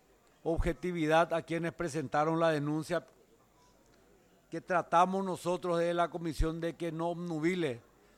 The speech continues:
el estudio que hicimos nosotros, y tratamos de hacerlo de la manera más objetiva posible.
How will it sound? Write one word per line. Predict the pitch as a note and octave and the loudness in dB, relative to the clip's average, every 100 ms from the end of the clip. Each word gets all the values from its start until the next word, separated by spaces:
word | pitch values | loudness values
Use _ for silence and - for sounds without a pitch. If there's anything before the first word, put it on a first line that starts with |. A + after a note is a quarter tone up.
| _ _ _ _ _ _ _ _ - | _ _ _ _ _ _ _ _ -10
el | D3+ | -6
estudio | D#3 - D#3+ E3+ F3 | -6 -2 2 2 2
que | |
hicimos | E3 C3 D#3 E3 F3 | -4 -4 -4 -2 -2
nosotros, | D#3+ - D#3+ E3+ | -2 -2 -2 -2
y | F3 | -2
tratamos | D#3+ - D3+ E3 E3+ | -2 0 -2 0 0
de | |
hacerlo | D3 - D#3+ D#3+ D#3+ | 0 0 -2 0 -2
de | D#3 | -2
la | D#3 | -4
manera | C#3+ C#3 D3+ D3 | -4 -6 -2 -2
más | D#3 E3 | 0 0
objetiva | D3 D3 D3 D3+ D#3 | -2 -4 -2 0 0
posible. | A#2+ C#3 - B2+ A2 | -2 -8 -6 -8 -8